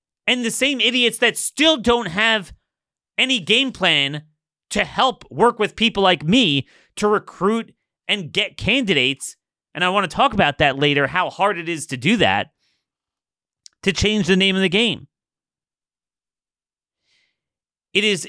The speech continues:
eerie for someone like me. You know, I'm turning thirty-nine.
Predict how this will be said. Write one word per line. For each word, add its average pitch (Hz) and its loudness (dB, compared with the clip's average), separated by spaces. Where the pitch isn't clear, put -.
eerie 165 2
for 160 0
someone 185 2
like 151 2
me. 151 2
You 123 2
know, 135 4
I'm 131 0
turning 180 -2
thirty-nine. 113 -4